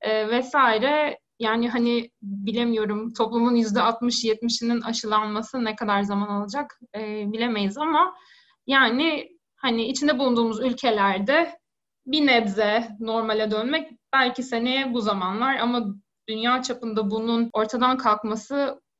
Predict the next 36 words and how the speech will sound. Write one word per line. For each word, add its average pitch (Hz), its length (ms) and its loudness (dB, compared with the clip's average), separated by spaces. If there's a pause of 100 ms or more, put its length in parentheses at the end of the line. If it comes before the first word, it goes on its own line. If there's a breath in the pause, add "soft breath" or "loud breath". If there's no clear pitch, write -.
(120)
daha 233 440 0
bir 233 180 -2
üç 240 200 -6
seneyi 226 440 -2
bulabilir 233 520 0
diyordu 190 360 -4
uzmanlar. 202 640 -2 (180)
Çünkü 294 260 0
orada 262 380 6
da, 370 260 4
e, 233 260 4
şöyle 277 340 2
bir 262 40 -2
sıkıntıdan 233 640 0
bahsediliyor. 233 760 0 (220)
Hani 233 340 -2
bir 247 160 -4
kısım 294 240 -2
insanda 311 640 2
aşı 269 580 0 (240)
etkisiz 262 540 -4
olacak 262 340 2
çünkü 254 300 -2
virüs 254 260 0
mutasyona 240 640 0
uğrayacak 202 560 -2
diye 202 140 -6
korkuyor 208 500 -8
örneğin. 226 520 -2
E, 240 180 2
şu 269 160 -2
an 285 140 2
öyle 285 180 0
bir 254 60 -4
şey 320 260 0
gözlenmedi. 240 840 0